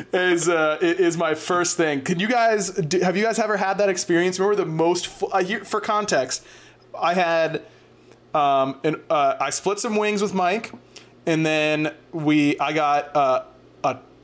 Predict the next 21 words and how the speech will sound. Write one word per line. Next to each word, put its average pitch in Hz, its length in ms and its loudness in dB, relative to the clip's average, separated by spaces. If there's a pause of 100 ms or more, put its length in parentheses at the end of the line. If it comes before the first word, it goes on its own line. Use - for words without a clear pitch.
(140)
it 151 140 2
was 135 180 0
chicken 214 400 -2
fried 190 340 0
chicken 185 380 -2
is 185 100 -4
what 180 140 0
it's 175 80 -4
called, 180 340 0
but 160 200 -2
two 196 200 0
gigantic 170 640 0
fried 175 340 0
chicken 175 280 -2
breasts 170 320 2
with 147 80 -2
mashed 147 280 -2
potatoes 170 460 0
and 175 100 0
green 160 300 2
beans. 156 480 0